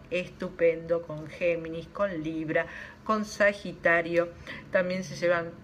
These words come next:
muy bien con Aries, así que bueno, tratan de llevarse bien con todo el mundo en realidad,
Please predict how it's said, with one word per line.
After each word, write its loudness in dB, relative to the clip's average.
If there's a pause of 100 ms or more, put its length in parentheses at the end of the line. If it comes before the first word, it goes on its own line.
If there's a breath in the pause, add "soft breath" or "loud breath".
(120)
muy 0
bien 0
con 2
Aries, 2 (300 loud breath)
así 2
que 4
bueno, 4 (380)
tratan 4
de -2
llevarse 0
bien -2
con -2
todo -2
el -2
mundo -6
en -4
realidad, -2